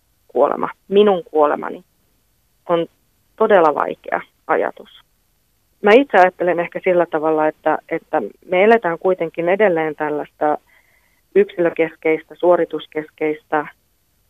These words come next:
länsimaista, ö, individualismin aikaa, jolloin tavallaan elämän keskiössä on se yksilön oma elämänprojekti.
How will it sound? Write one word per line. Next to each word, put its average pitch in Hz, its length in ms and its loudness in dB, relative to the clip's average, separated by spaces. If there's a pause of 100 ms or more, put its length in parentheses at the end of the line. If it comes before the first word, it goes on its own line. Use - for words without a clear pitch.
(120)
länsimaista, 160 720 0
ö, - 60 -8 (1200)
individualismin 151 1040 -4 (220)
aikaa, 160 580 0 (1160)
jolloin 165 320 6
tavallaan 180 380 4
elämän 196 340 2
keskiössä 160 680 -2
on 170 140 0
se - 140 -6
yksilön 151 640 -2 (240)
oma 170 340 2 (320)
elämänprojekti. 147 960 -4